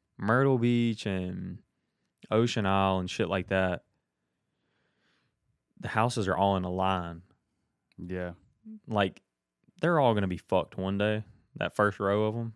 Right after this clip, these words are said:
Speaker 1: they're getting fucked one day. Sorry. Like, you can dredge it out, do whatever you want. Eventually, water's gonna get there.
Speaker 2: Yeah,
Speaker 1: I don't
Speaker 2: it's
Speaker 1: know when. That's gonna get there. But, like,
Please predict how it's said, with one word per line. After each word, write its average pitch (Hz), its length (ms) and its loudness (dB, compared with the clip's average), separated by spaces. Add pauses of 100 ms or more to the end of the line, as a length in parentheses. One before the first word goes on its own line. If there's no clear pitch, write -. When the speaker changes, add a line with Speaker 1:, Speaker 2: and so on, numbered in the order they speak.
Speaker 1:
they're 104 200 -4
getting 101 180 -2
fucked - 300 -6
one 92 140 -8
day. 90 140 -6
Sorry. 98 440 -2
Like, 90 220 -8 (140)
you 101 140 -8
can 107 80 0
dredge 110 280 4
it 110 60 2
out, 110 260 4
do 104 100 2
whatever 107 200 4
you 104 120 0
want. 104 240 0
Eventually, 95 560 0 (840)
water's 123 260 -4
gonna 98 140 -4
get 95 200 -10
there. 90 220 -12 (120)
Speaker 2:
Yeah, 85 280 -10
Speaker 1:
I 80 40 -12
don't 113 120 -2
Speaker 2:
it's 120 80 -6
Speaker 1:
know 135 140 0
when. 123 400 0
That's 104 180 -8
gonna 113 160 -4
get 98 160 -2
there. - 220 -16 (720)
But, 107 140 4
like, 98 400 0